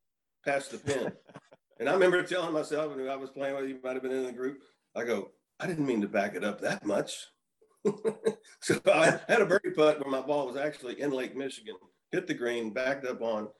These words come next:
Speaker 1: and I think I still made par. But it was, um, quite a,
Speaker 2: Awesome.
Speaker 1: it, it was a great experience 'cause then after the morning round, we got, went over to Black Wolf Run and played eighteen more over there. Then we had a team party later on.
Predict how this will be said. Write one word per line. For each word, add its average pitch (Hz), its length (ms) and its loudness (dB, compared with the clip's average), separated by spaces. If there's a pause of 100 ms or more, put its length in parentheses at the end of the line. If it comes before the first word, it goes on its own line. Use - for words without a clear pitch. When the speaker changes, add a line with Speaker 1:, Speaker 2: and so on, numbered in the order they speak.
(320)
Speaker 1:
and 92 320 -6
I - 20 -6
think 107 200 0
I 87 180 2
still 98 260 -2
made 85 280 -2
par. 82 300 0
But - 140 -6
it 101 120 2
was, 101 240 0
um, 92 340 0 (540)
quite 147 260 8
a, 139 60 8
Speaker 2:
Awesome. 135 120 4
Speaker 1:
it, 127 160 4 (420)
it 151 120 8
was 147 100 4
a 135 60 2
great 143 220 6
experience 160 440 -2
'cause 127 160 -6
then 139 160 0
after 123 380 -4 (380)
the 110 100 -2
morning 147 360 6
round, 104 280 0
we 131 60 -6
got, 113 240 -4
went 120 140 -4
over 113 120 -2
to 107 80 -4
Black 107 300 -4
Wolf 202 260 -8
Run 131 240 0
and 101 120 -6
played 101 260 -2 (120)
eighteen 107 460 -4
more 120 240 2
over 104 160 2
there. 120 280 -4
Then 202 200 6
we 170 80 6
had 113 140 6
a 107 40 -2
team 104 260 -4
party 156 300 -4
later - 320 -12
on. - 60 -14